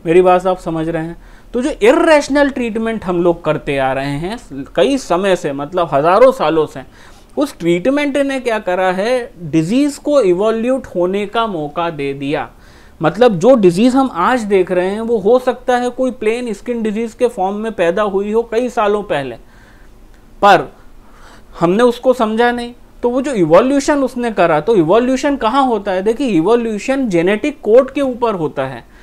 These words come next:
तो अगर जेनेटिक कोड के ऊपर मानवता का इवोल्यूशन हो रहा है, तो उस जेनेटिक कोड के ऊपर ही बीमारियां एनकोडेड हैं,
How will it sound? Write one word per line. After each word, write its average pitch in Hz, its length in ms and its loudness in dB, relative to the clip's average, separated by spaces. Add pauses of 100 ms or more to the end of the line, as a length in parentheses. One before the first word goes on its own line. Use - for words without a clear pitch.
(360)
तो 208 60 0
अगर 214 220 4
जेनेटिक 185 640 0
कोड 233 280 2
के 285 120 -4
ऊपर 226 380 -2
मानवता 208 680 0
का 262 140 0
इवोल्यूशन 180 640 0
हो 143 220 -6
रहा 135 300 -4
है, 147 320 -8 (640)
तो 262 80 -2
उस 233 280 0
जेनेटिक 196 580 2
कोड 220 320 2
के 269 80 -2
ऊपर 240 380 0
ही 254 240 2
बीमारियां 247 640 0
एनकोडेड 196 520 0
हैं, 127 280 -14